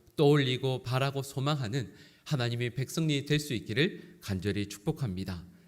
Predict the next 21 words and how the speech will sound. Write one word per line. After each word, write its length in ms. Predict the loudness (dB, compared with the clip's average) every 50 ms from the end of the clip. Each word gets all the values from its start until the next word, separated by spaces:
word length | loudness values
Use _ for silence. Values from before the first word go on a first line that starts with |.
| -14 -4
그래서 260 | 0 0 0 0 0
우리가 380 | 0 2 2 2 2 2 2 2
만나는 580 | 2 0 0 0 0 0 0 0 0 -2 -4 -8 -16 -20 -20 -20 _ -4
그 100 | -2 0
어떤 480 | 0 0 0 2 2 4 4 4 2
블레셋, 480 | 0 0 0 0 0 2 2 0 0 -2 -6 -12 -18 -20 -16 -12
어떤 380 | -10 -10 -8 -6 -4 -4 -4 -4
골리앗이라 580 | -4 -2 0 2 2 2 2 0 0 -2 -2
할지라도 760 | 0 0 0 -2 -4 -4 -4 -4 -2 0 0 0 0 -2 -6 -16 -20 -20 -20 -20 -20 _ -2
능히 360 | 4 6 6 8 8 6 4
감당하며 520 | 4 2 0 0 2 2 2 2 0 -2 -4
이겨내는 640 | -6 -4 -2 -2 -2 -2 -2 -2 -2 -2 -2 -4 -6 -10 -18 -20 _ _
우리 180 | -8 -6 -4 -2
모든 420 | 2 4 4 4 6 4 2 0
주의 220 | 2 2 2 2 2
백성들 420 | 0 -2 -4 -4 -2 -2 -2 0
될 140 | 2 2 2
수 140 | 2 0 -2
있기를 640 | -6 -6 -4 -2 -2 0 -2 -2 -4 -10 -18 -20 -20 -10 -6
간절히 640 | -4 -4 -2 0 -2 0 0 0 0 -2 -4 -10 -14 -14
축복합니다. 760 | -12 -8 -6 -6 -4 -4 -4 -6 -4 -6 -6 -6 -8 -10